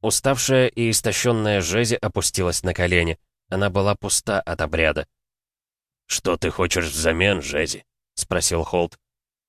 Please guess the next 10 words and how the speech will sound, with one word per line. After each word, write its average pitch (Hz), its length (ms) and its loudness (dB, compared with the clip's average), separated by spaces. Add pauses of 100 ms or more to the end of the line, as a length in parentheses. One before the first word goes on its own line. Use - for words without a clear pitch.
(260)
«Кто-то 117 360 -6
отравляет 113 520 -2
воду 117 300 0
в 85 60 -4
нашем 92 300 0
ручье», 92 400 -2 (380)
с - 100 -8
тоской 90 340 0
сказала 85 520 2
она. 85 180 -2